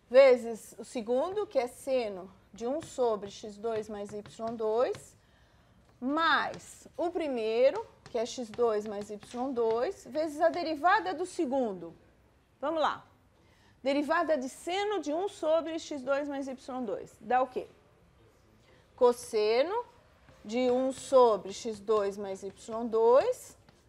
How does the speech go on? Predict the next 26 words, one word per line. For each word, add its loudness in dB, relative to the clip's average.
vezes 6
a 2
derivada 2
de, 2
disso -2
que -4
tá 2
aqui 2
dentro, -2
que 0
é, 4
ah, -2
menos 0
dois 2
x -6
sobre 2
x -8
quadrado 0
mais -4
y -10
ao -6
quadrado 0
ao 4
quadrado. -4
Tá -8
bom? -2